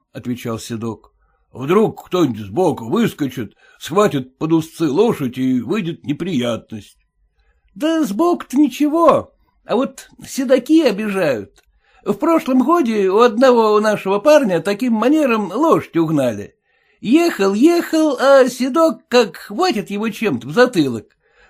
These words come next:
Свету не взвидел парень, а седок». Извозчик спохватился и умолк.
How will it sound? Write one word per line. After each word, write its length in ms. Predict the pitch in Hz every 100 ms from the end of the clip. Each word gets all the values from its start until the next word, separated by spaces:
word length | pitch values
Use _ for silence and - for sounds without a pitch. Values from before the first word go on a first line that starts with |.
| _
Свету 640 | 226 302 349 339 202 -
не 160 | 156 170
взвидел 500 | 156 175 170 160 170
парень, 420 | 330 330 220 170
а 260 | 170 214 214
седок». 600 | 190 226 254 381 - _ _ _ _ _ _ _ _ _ _
Извозчик 580 | 147 131 147 147 135 -
спохватился 840 | - 135 127 131 208 262 247 269
и 100 | 247
умолк. 680 | 220 202 143 147 139 _